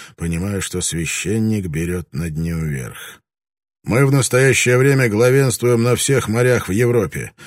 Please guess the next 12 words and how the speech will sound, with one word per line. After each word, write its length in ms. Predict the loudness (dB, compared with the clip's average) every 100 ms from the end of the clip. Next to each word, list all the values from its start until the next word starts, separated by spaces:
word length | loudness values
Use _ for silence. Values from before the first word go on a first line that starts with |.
| -14
на 140 | -4 0
большинстве 580 | 2 2 2 2 2 2
морей 260 | -2 -4
Европы», 540 | -4 -4 -6 -6 -8 -10 -14 -12
поправился 640 | -10 -8 -6 -8 -8 -8
он. 220 | -8 -8 -12 _ _
«Не 160 | -6 -6
давай 480 | -6 -6 -4 -4
отвлечь 440 | -4 -6 -6 -6 -8
себя, 340 | -10 -10 -12
говори 340 | -8 -6 -4 -4
правду. 540 | -4 -6 -6 -8 -12